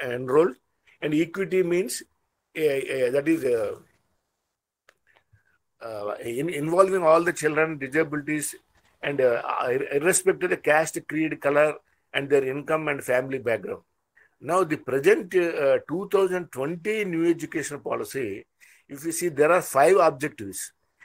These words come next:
access, equity, and quality. Most important thing is quality education. So actually,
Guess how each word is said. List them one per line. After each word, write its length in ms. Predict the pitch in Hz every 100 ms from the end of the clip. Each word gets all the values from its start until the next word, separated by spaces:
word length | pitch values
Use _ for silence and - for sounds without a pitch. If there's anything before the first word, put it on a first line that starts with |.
| _
access, 680 | 113 143 151 - 202 - - - _ _ -
equity, 580 | 143 160 175 160 175 180
and 220 | 151 151 -
quality. 600 | - 117 151 175 165 147 101 101
Most 500 | 131 170 190 - -
important 760 | 294 139 160 180 170 165 156
thing 220 | 156 156 143
is 200 | 151 -
quality 720 | - 113 131 143 147 160 -
education. 800 | 117 107 104 117 95 135 120 92 _ _ _ _ - - _ _
So 380 | - 170 160 - -
actually, 680 | 120 - 180 180 180 175